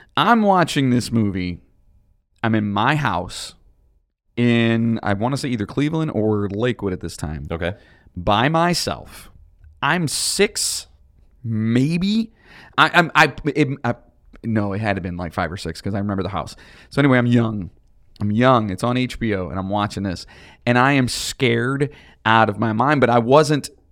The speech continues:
Speaker 1: so scared that I was like, "Oh, I'm not gonna watch this." I watched it. I watched
Speaker 2: You forced
Speaker 1: ev-,
Speaker 2: yourself.
Speaker 1: I forced myself. Like, "I have to see what happens." And that pretty much stemmed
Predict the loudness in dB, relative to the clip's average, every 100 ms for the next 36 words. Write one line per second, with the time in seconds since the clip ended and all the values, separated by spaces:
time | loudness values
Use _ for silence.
0 | _ _ _ _ -10 -4 -2 -2 0 0
1 | 2 2 0 0 2 2 2 2 0 0
2 | 0 -2 -6 -12 _ -4 -2 -2 0 2
3 | 0 -4 -2 0 2 -2 -4 -8 0 2
4 | 2 -2 -6 -2 2 2 2 0 0 0
5 | -2 -6 -6 -6 -6 -6 -4 -2 -4 -4
6 | -6 -6 -6 -6 -2 -2 -2 -6 -4 -4
7 | 0 -2 0 -2 0 0 0 -2 -8 -2
8 | 0 0 -2 -6